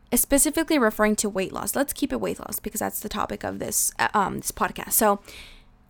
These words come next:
with weight, you have zero control over what that number is every morning.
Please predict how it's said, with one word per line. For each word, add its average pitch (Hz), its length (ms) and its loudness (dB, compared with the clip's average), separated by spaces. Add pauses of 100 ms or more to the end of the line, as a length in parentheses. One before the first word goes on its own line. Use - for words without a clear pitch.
(400)
with 269 260 6
weight, 190 680 -2 (1600)
you 214 220 -2
have 190 640 -2 (160)
zero 185 380 0
control - 640 -6 (720)
over 202 260 0
what 185 240 -2
that 190 160 -2
number 185 300 -4
is - 220 -6
every 185 220 -8
morning. - 400 -8